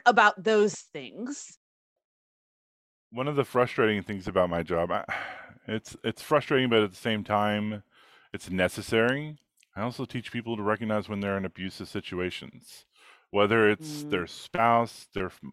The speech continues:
Speaker 2: mother and father, their job.
Speaker 1: Yeah, their friends.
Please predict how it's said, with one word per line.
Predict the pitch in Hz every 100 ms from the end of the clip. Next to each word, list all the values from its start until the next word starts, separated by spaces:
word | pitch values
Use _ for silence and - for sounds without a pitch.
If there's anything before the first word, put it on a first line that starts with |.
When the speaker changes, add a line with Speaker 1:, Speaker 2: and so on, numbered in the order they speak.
| -
Speaker 2:
mother | - 104 101
and | 95
father, | - 110 110 110 107 101
their | 90 85 -
job. | - 95 101 101 101 95 101 98 _ _
Speaker 1:
Yeah, | 233 302 233 180
their | 190
friends. | - 233 214 240 285 - -